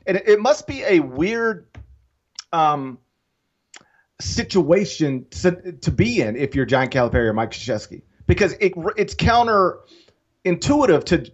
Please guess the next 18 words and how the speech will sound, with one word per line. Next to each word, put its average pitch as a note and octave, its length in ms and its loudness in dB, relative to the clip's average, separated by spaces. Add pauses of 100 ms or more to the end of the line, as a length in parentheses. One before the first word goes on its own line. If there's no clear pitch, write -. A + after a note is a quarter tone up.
(240)
to E3 100 0
take G3 240 2
an F3 60 4
inferior E3 500 2
prospect. - 600 -2 (180)
Like, F3 180 2
why D#3 340 4
would F3+ 240 4
you F3 120 -4
take F3+ 440 0 (220)
a C#3+ 120 0
kid F#3 380 0
who D#3 180 -4
you D3 180 -8
clearly G3+ 480 -2
think D#3+ 240 -2
is B2+ 100 -4
inferior C3 800 2